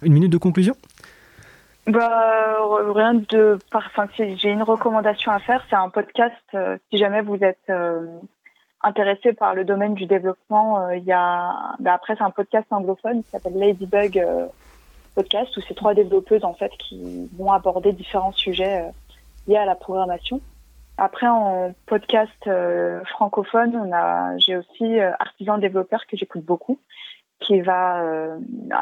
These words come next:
Speaker 2: interviewer, en fait, différentes personnes, euh, justement toujours autour du métier de développement, euh, et même discuter de, de pratiques, en fait,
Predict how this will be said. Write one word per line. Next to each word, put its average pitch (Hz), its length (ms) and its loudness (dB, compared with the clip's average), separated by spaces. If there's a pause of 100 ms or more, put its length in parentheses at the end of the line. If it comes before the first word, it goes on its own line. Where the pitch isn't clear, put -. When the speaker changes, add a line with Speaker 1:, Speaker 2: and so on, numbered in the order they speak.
(180)
Speaker 2:
interviewer, 190 560 0
en 214 120 2
fait, 208 180 -4
différentes 196 480 -2
personnes, 202 540 0
euh, 170 180 -2
justement 185 400 -6
toujours 196 300 0
autour 190 320 -2
du 190 120 -6
métier 185 260 -2
de 175 60 -14
développement, 185 600 0 (600)
euh, - 100 -8
et 185 140 2
même 190 240 2
discuter 208 380 0
de, 190 180 4
de 165 120 -4
pratiques, - 460 -4
en 180 60 -4
fait, 185 180 -4